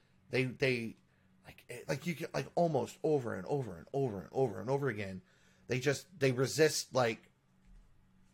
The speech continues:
that onboarding, and the onboarding is not very smooth, but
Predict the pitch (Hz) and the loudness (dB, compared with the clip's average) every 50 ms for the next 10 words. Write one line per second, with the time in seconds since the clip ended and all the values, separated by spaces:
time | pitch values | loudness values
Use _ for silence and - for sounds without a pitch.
0 | _ _ _ _ _ _ _ _ _ _ _ - 131 127 - - 135 143 147 147 | _ _ _ _ _ _ _ _ _ _ _ -2 0 0 0 2 2 2 2 2
1 | 117 101 101 90 80 87 98 110 117 135 139 135 139 143 143 131 127 156 185 185 | -2 -6 -8 -8 -8 -10 -12 -10 -8 -6 -6 -4 -2 -2 -2 0 4 4 4 4
2 | 170 156 147 127 143 127 113 117 110 107 - - 180 175 156 135 - 127 - - | 4 2 0 0 0 -2 -2 -2 -8 -8 -4 -2 0 0 0 0 0 -2 -2 -2